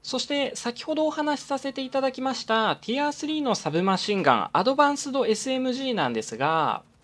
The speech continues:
個人的にもう一つデメリットがありまして、この武器は比較的弾薬数が結構多かったりするんですが、連射速度が非常に高いですので、すぐに空になってしまうんですけども、その際に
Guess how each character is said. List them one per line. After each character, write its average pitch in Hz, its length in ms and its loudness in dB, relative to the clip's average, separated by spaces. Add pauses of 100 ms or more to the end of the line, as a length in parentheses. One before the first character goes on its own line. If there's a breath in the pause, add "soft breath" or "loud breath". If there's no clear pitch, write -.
(240)
個 262 140 -4
人 294 160 -2
的 285 180 -4
に 262 160 2
も 262 220 4
う 320 40 0
一 349 200 -4
つ 294 320 0
デ 185 120 4
メ 240 140 2
リ 247 140 -2
ッ - 80 -12
ト 135 160 2
が 117 140 8
あ 113 40 6
り 120 100 -2
ま 123 140 2
し - 140 -8
て、 151 480 2 (340)
こ 277 140 -6
の 320 80 0
武 339 140 0
器 294 120 -2
は 277 160 6
比 - 140 -4
較 320 140 -2
的 302 440 -4
弾 269 240 0
薬 339 220 -4
数 247 180 0
が 143 120 0
結 285 260 -4
構 165 160 8
多 277 260 4
か 302 140 0
っ 233 40 -6
た - 140 -2
り 147 100 2
す - 140 -4
る 214 140 4
ん 185 40 0
で 123 100 0
す 120 120 -8
が、 120 460 4 (380)
連 262 240 4
射 311 140 0
速 320 240 -2
度 233 140 6
が 185 160 8
非 156 160 -2
常 247 180 0
に 285 120 -2
高 285 240 2
い 269 60 2
で 196 100 4
す 147 100 -2
の 127 80 0
で、 123 160 4
す - 200 -2
ぐ 330 100 0
に 180 220 0
空 214 260 2
に 185 100 2
な 135 120 4
っ - 40 -8
て 127 80 -4
し - 140 -2
ま 127 120 4
う 123 40 2
ん 120 40 0
で 113 80 2
す - 100 -4
け 107 100 -2
ど 110 80 0
も、 180 200 2
そ 233 140 -4
の 302 120 -2
際 320 220 -2
に 180 300 -2